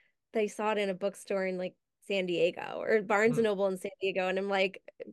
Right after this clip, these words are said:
Speaker 1: "Barnes and Noble has, like, the smallest poetry section, first of all." But then the fact that that book even somehow made it over there, um, was really cool. Um, so I think, like, that, I, I got, yeah, I got a lot of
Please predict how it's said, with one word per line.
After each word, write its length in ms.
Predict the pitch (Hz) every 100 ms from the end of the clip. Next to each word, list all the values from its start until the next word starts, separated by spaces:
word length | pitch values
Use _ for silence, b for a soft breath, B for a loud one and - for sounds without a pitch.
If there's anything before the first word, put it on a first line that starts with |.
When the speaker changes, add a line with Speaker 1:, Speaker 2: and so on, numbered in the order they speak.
| _ -
Speaker 1:
"Barnes 260 | 233 294 320
and 60 |
Noble 160 | 320 302
has, 140 | 269
like, 120 | 233 208
the 80 |
smallest 500 | - - 196 208 240
poetry 340 | - 220 226 226
section, 380 | 202 - 202 202
first 280 | 208 233 214
of 60 |
all." 140 | 202 196
But 140 | 208
then 160 | 233 233
the 100 | 220
fact 200 | 240 262
that 140 | 240
that 220 | 208 196 202
book 180 | 214 - -
even 320 | - 233 240 226
somehow 280 | 220 220
made 200 | 202 196 190
it 100 | 202
over 140 | 196
there, 260 | 196 190 185 B B B
um, 300 | 220 202 196
was 240 | 226 196 196
really 300 | 214 196 190
cool. 480 | 208 190 180 180 -
Um, 460 | 202 196 185 190 185 -
so 680 | - - 226 208 202 202 - _ _ -
I 160 | 226
think, 260 | 247 262 247
like, 180 | 220 -
that, 280 | 214 202 202 208
I, 160 | 214
I 140 | 208 226
got, 280 | 233 220
yeah, 280 | 220 185 165
I 60 | 180
got 120 | 220 220
a 40 |
lot 260 | 214 208 208
of 220 | 202